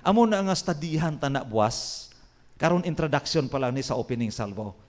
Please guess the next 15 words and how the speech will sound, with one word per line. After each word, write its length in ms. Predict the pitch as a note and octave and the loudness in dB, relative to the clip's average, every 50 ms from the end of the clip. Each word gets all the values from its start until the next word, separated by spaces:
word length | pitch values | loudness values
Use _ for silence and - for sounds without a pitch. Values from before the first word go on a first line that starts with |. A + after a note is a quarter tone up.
| _ _ _ _ _ - - - _ | _ _ _ _ _ -20 -20 -20 _
Amo 220 | - D3+ F3+ A3 | 0 2 4 4
ning 100 | A#3+ A#3 | 6 4
importansya 640 | A3 G3 - F#3+ F#3 F3+ F#3 F#3 F3 D3 D3+ D#3 D3+ | 4 2 2 2 2 4 4 2 2 2 0 -2 -2
sang 180 | - E3+ F#3+ | -2 0 2
north, 400 | F#3+ F#3 F#3 A#3+ C#4+ D4 C4+ - - - - - - - - _ _ _ _ _ - | 2 4 6 6 6 6 6 2 -4 -14 -20 -20 -20 -20 -20 _ _ _ _ _ -2
diri, 560 | C#3 D3+ F#3+ G3+ B3 B3 A3 F3 D3+ - - - _ _ - - - | 2 2 4 4 4 4 2 0 -2 -6 -16 -20 _ _ -20 -20 -14
nga 160 | - F3+ A3 G#3+ | -4 0 2 4
amo 100 | G#3+ A#3 | 6 6
ning 140 | A#3 G#3 | 4 4
direksyon. 800 | C#3+ - F#3 G3+ G3 G3 F#3 F#3+ - - - - B3+ B3+ B3 G3+ E3+ - - - - - - - - _ _ _ _ - - _ | 4 4 6 6 6 4 2 2 0 -2 4 6 6 6 6 4 0 -6 -10 -20 -20 -20 -20 -20 -20 _ _ _ _ -20 -6 _
Amo 240 | - G3 G#3 G3+ A3+ A#3 A#3+ | 4 6 6 8 8 8 6
ni, 80 | A#3+ | 6
kung 240 | A#3 A#3+ D4 D4 D4+ | 4 2 2 2 4
nga, 180 | D4 C#4+ C#4 D4 - | 4 4 4 4 4
ah, 220 | - G3 F#3 G3 | 4 4 4 2